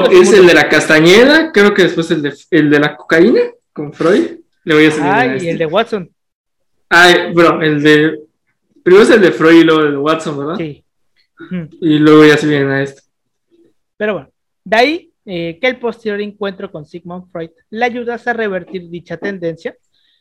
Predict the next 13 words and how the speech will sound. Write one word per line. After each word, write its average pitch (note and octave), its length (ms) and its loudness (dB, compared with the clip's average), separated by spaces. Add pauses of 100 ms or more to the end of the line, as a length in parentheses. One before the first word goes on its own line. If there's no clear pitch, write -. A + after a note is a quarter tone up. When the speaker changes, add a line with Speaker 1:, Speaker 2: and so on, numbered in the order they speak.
Speaker 1:
sobre C#4+ 340 -4
todo A#3+ 500 -8
a A3+ 140 -8
través G#3 320 -8
de G3+ 80 -10
la F#3+ 140 -10
psicología F3+ 680 -12
de F3+ 120 -10
la F3+ 100 -12
histeria E3 580 -14
y D3+ 140 -16
del D#3+ 160 -12
sueño. D4+ 460 -14